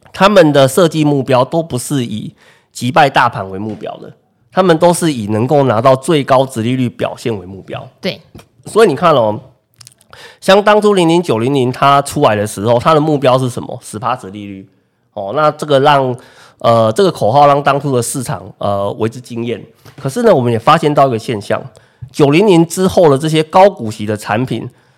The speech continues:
Speaker 1: 它呢，不盲目的追求所谓的最高殖利率的表现。哦，他们都大概把他们的指数平均殖利率控制在七趴以上。哦，七趴以上。可是呢，他们都会多了另外一个目标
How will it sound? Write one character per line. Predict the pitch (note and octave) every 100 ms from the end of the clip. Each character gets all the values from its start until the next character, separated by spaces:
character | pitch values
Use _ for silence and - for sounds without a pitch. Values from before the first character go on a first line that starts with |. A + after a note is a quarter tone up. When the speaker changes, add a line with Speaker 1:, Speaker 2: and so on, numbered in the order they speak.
| _ _
Speaker 1:
它 | - G#3 A#3
呢， | G#3+ E3+ E3 E3 - _
不 | - A3+
盲 | F3+ C3+ F3
目 | G3+
的 | D#3
追 | C3 - E3
求 | D#3 A#2
所 | A#2 G#2+
谓 | C3
的 | A#2
最 | - D#3+
高 | C3+ C3+ C3
殖 | C3 A2
利 | A#2+
率 | A#2+
的 | G2+
表 | - - -
现。 | - G#2+ A#2 _ -
哦， | A2
他 | F3+ F#3
们 | E3
都 | E3+
大 | E3+ D#3+
概 | D#3+ D#3 C3 - - _ -
把 | A#2
他 | A2+ D#3+
们 | C#3+
的 | B2+
指 | B2 G#2
数 | G2 D#3
平 | C3+ A2+
均 | A#2+ C3+
殖 | C3 G#2
利 | A#2+
率 | B2+ A#2+
控 | - C#3+
制 | B2+ C3
在 | C3 B2
七 | - - C3+
趴 | B2+ - A#2+
以 | A#2 -
上。 | - G2+ - - _ _
哦， | - G2
七 | B2+
趴 | B2+ A2
以 |
上。 | G2 G2
可 | - D#3
是 | C3+ - A3+
呢， | E3+ D#3 D3 - -
他 | - A3+
们 | F#3+
都 | F3+ G3
会 | F#3+ D#3+ - _ _ -
多 | G#3 G3+
了 | E3+
另 | D#3+ G3 E3+
外 | E3
一 | D3+
个 |
目 | B2+ C#3
标 | A#2 A2+ G#2